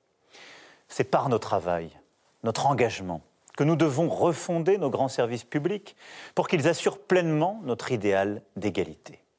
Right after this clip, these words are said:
Avec le Conseil national de la refondation, nous avons entrepris de renouer le contrat entre les générations et œuvrer à mieux accompagner nos aînés en situation de dépendance. Nous avons aussi commencé de raviver la confiance dans notre éducation nationale et notre santé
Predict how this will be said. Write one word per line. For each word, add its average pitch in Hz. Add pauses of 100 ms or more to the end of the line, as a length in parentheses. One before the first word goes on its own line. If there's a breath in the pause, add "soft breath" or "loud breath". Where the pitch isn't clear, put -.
(1000 loud breath)
Avec 151
le 165
Conseil 170
national 160
de 147
la 131
refondation, 127 (720)
nous 143
avons 131
entrepris 160
de 151
renouer 170
le 175
contrat -
entre 131
les 120
générations 135 (420 loud breath)
et 123
œuvrer 151
à 127
mieux 139
accompagner 160
nos 160
aînés 123
en 120
situation 131
de 113
dépendance. 104 (580 soft breath)
Nous 110
avons 113
aussi 113
commencé 135 (320 loud breath)
de 131
raviver 139
la 170
confiance 151
dans 123
notre 117
éducation 127
nationale 156
et 127
notre 123
santé 143